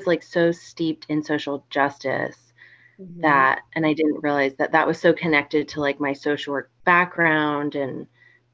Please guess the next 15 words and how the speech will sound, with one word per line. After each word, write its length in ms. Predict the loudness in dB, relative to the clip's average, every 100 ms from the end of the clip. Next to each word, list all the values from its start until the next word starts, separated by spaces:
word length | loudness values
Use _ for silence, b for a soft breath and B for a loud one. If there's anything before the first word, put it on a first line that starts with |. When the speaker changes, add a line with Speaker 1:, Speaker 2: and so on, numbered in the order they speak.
| -20 -12
Speaker 1:
just, 200 | -4 -4 -2 4
and, 200 | 4 6
like, 180 | 2 2
growing 380 | 0 2 2
up." 220 | 2 0 -2
It's 140 | -6
kinda 260 | -4 0 0
like, 260 | 0 -4 -6
you 100 | -6
know, 240 | -6 -6 -12 -16 _ _ -20 B B B B _ -10
all 220 | -6 -6
of 120 | -6 -8
it. 180 | -10 -10 -4
<laughs> 140 | B B B B
Speaker 2:
Yeah. 580 | 0 2 0 -2 -2